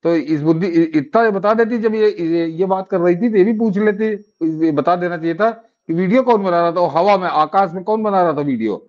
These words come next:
तो पागल है, और ये पागल नहीं है, ये नरेंद्र मोदी के चक्कर में इनकी उद्दी बुद्धि से हार गई है। वो, वो, प्रभु जाको दारुण दुख देही, ताकि, अ, मति पहले हर लेही,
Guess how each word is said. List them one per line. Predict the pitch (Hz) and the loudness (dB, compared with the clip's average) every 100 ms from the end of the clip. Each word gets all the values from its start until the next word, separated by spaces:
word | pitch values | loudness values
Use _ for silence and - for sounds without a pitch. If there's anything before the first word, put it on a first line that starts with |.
| _ _ _ - | _ _ _ -6
तो | |
पागल | 151 147 156 196 196 | 0 2 2 2 0
है, | 220 220 | 0 -2
और | 147 156 | -4 -2
ये | 180 | -2
पागल | 185 180 180 196 | 0 0 0 -2
नहीं | 208 214 | -4 -4
है, | 208 | -2
ये | 190 | -2
नरेंद्र | 165 151 180 190 175 | -2 -2 -2 -2 -4
मोदी | 160 165 185 190 | -2 -2 -2 0
के | 190 196 190 - _ _ _ | 2 2 0 -8 _ _ _
चक्कर | - 127 - - 202 | -4 -4 -6 0 2
में | 196 202 202 - - _ 131 | 2 0 -2 -8 -20 _ -8
इनकी | 147 175 | -4 2
उद्दी | 175 151 170 | 2 2 0
बुद्धि | 165 151 185 | 0 2 0
से | 185 | 0
हार | 139 120 190 | 0 0 -2
गई | 170 170 | 0 0
है। | 185 208 196 _ _ _ - | 0 -2 -6 _ _ _ -8
वो, | 120 131 | -2 -2
वो, | 131 127 139 135 127 120 120 117 120 | -2 -4 -2 0 0 -2 -2 0 -2
प्रभु | - 170 170 | -2 2 4
जाको | 170 165 175 | 2 0 -4
दारुण | 151 151 165 147 | 0 0 -2 -4
दुख | 135 | -2
देही, | 139 156 | 0 0
ताकि, | 165 143 151 | 0 -4 -2
अ, | 143 123 139 127 120 120 - - | -6 -8 -4 -2 0 -2 -6 -10
मति | 120 135 147 | -4 -2 0
पहले | 165 143 135 151 | 0 2 2 2
हर | 131 123 | 0 -2
लेही, | 135 160 208 | -2 -4 -6